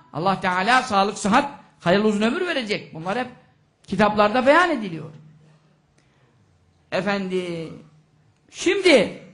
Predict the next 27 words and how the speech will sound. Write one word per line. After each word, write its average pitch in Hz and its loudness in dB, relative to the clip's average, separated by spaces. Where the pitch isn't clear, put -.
bu 254 2
hilallamayı 294 6
ba-, 294 4
adam 240 4
hilallamayı 277 4
kökünden 269 4
yapmıyor 277 2
zaten. 147 -6
Parmak 254 2
arası 226 0
kuru 247 -4
kalsa 240 2
haberi 302 0
yok. 339 2
Nerede 285 4
kaldı 285 4
ki? 226 0
Alttan 240 4
mı, 240 -2
üstten 240 0
mi? 233 -2
Adam 233 2
onu 233 -2
hiç 440 2
müstehap. 214 2
Ne 240 -2
müstehabın 226 -2